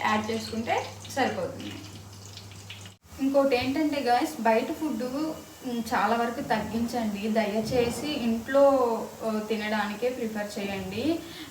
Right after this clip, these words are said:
because మనం బయట చూస్తున్నాం కదా, ఏది తింటే ఏ రోగం వస్తుందో కూడా తెలియట్లేదు ఈ రోజుల్లో. ఓ పాపం, ఒక పాప కేక్ తిని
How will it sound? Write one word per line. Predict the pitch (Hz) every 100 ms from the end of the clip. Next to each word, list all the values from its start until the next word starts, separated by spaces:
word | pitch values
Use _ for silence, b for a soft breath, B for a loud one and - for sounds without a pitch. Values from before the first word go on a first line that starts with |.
| -
because | 214 208 208 208
మనం | 220 214 202
బయట | 202 208 220
చూస్తున్నాం | 247 220 - 240 226 214
కదా, | 214 196 254
ఏది | 247 214 214 226 240
తింటే | 247 233 233 240
ఏ | 233 214 220
రోగం | 233 220 226 220
వస్తుందో | - 220 208 202
కూడా | 208 233
తెలియట్లేదు | 233 196 196 202 196 190 185
ఈ | 190
రోజుల్లో. | 196 185 196 202 185 214 302 - B B -
ఓ | 165
పాపం, | 196 208 220 220 214
ఒక | 214
పాప | 208 214 196 226 226 220
కేక్ | 226 214 214 -
తిని | 226 226 226 220 214 196